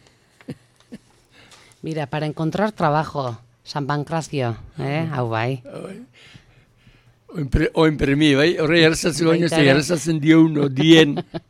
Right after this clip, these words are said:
Speaker 1: Bueno, fedea daukenak errezatuko jo,
Speaker 2: Bai,
Speaker 1: eta
Speaker 2: bai, bai,
Speaker 1: beste,
Speaker 2: bai.
Speaker 1: ba, beste abilizi batzuk erabili behar.
Speaker 2: Hori,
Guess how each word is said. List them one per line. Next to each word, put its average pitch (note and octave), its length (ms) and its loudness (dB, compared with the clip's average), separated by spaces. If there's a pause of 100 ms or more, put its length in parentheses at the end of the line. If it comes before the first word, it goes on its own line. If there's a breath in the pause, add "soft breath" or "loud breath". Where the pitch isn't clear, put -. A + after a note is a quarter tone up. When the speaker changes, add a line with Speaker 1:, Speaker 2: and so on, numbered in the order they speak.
(600 loud breath)
Speaker 1:
Bueno, D3 220 -2
fedea F#3+ 320 6
daukenak D#3 400 -2
errezatuko D#3 460 -2
jo, - 20 4
Speaker 2:
Bai, C#3 220 8
Speaker 1:
eta D#3 80 2 (100)
Speaker 2:
bai, C3+ 160 2
bai, C3+ 80 -2
Speaker 1:
beste, B2+ 200 0 (100)
Speaker 2:
bai. B2+ 100 0
Speaker 1:
ba, C3+ 440 -4 (440 soft breath)
beste F3+ 240 -6
abilizi F3 400 -2
batzuk D#3 240 -6
erabili E3 340 -2
behar. C#3 220 -2
Speaker 2:
Hori, C3 460 6